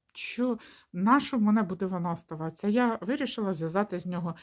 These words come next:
на усю длину, наскільки хватить мені цих ниток. Це доволі буде, це буде платячко. Я, не дивлячись на свій вік і на свій розмір,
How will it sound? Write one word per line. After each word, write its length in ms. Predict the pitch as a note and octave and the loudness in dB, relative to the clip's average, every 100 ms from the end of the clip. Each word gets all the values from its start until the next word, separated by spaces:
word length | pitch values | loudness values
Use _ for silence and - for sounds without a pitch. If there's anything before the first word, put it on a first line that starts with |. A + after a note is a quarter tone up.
| - - - | -20 -16 0
на 200 | F#3+ - | 2 2
усю 720 | F#3+ - - G3 F3 D3 - _ | -2 -8 -6 -2 -2 -4 -8 _
длину, 680 | D#3 E3 F#3 E3+ G#3 D#4 F#4 - _ _ _ _ - | -4 0 0 2 2 2 -2 -12 _ _ _ _ -8
наскільки 440 | F#3+ - B3+ G#3+ | -6 -4 -4 -4
хватить 360 | - F#3+ F#3+ F3 | -2 -2 -2 -2
мені 220 | E3+ E3+ | -2 -4
цих 260 | - D#3+ E3+ | -6 -8 -6
ниток. 360 | D3+ E3 D#3+ _ | -8 -8 -10 _
Це 240 | - E3+ | -2 2
доволі 440 | A#3 A3 A3 A#3 G#3+ | 4 6 6 6 6
буде, 400 | F#3 G3 G3+ G3 _ _ | 2 0 0 0 _ _
це 80 | G4 | 0
буде 200 | C#4+ A#3 | 4 4
платячко. 760 | A#3 E3 D#3 B2 B2+ - - C#3+ - - - - - | 4 4 4 2 -4 -12 -14 -16 -18 -20 -20 -20 0
Я, 180 | A3+ C#4 | 4 6
не 120 | A#3+ | 6
дивлячись 840 | A3 A3+ G#3+ G#3+ G3+ F#3 - - _ _ _ _ _ - | 6 6 4 2 -6 -6 -12 -20 _ _ _ _ _ -2
на 140 | F#3 | -2
свій 320 | F#3 F3 F#3+ | -2 0 2
вік 400 | E3 F3 D#3+ - - | 2 0 -4 -8 -16
і 380 | E3+ E3+ E3+ E3 | -6 -2 0 -2
на 140 | E3 E3 | -2 -2
свій 280 | - E3+ | 0 0
розмір, 540 | D3+ D#3+ D#3 F#3+ A#3+ | 2 0 0 0 0